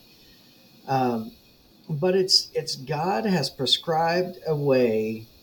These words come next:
to come to him. And I think that even though Jesus has made it to where we don't have to offer those sacrifices, there is still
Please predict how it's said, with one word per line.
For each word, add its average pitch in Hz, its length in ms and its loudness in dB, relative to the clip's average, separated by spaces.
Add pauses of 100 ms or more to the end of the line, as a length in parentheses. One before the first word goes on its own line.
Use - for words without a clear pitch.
(100)
to 120 100 -2
come 120 640 0 (300)
to 120 80 -6
him. 147 340 -6 (1700)
And 147 160 -4
I 165 140 0
think 196 320 2
that 165 480 0
even 196 320 4
though 156 180 4
Jesus 165 520 2
has 127 340 0
made 160 320 2
it - 160 -4
to 131 100 -8
where 147 180 2
we 156 140 2
don't 151 240 2
have 147 220 0
to - 100 -6
offer 139 400 0
those 127 300 2
sacrifices, 123 840 -2
there 170 220 2
is 131 240 2
still 143 760 0